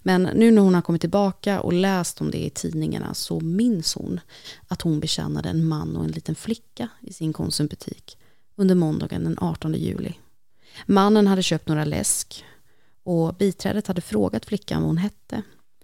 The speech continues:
varpå flickan hade lite blygt sagt att "jag heter Kerstin". Flickan som sa att hon hette Kerstin hade haft en märkbar glugg och lugg.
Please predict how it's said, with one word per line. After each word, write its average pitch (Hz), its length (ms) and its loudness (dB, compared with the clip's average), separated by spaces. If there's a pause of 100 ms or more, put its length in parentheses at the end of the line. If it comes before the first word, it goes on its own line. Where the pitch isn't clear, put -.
(320)
varpå 170 280 -2
flickan 165 340 -4
hade 151 300 -4 (280)
lite 185 180 -6
blygt 156 400 -6
sagt - 360 -10
att - 300 -16 (640)
"jag 170 100 -2
heter 170 220 -2
Kerstin". 185 540 -2 (1400)
Flickan 226 500 2
som 190 120 2
sa 160 180 -2
att 156 100 -6
hon 165 100 2
hette 165 220 0
Kerstin - 640 -2 (120)
hade 175 180 2
haft 160 200 -2
en 160 160 2
märkbar 160 640 -2
glugg 185 640 -6 (440)
och 175 140 -2
lugg. 190 580 -6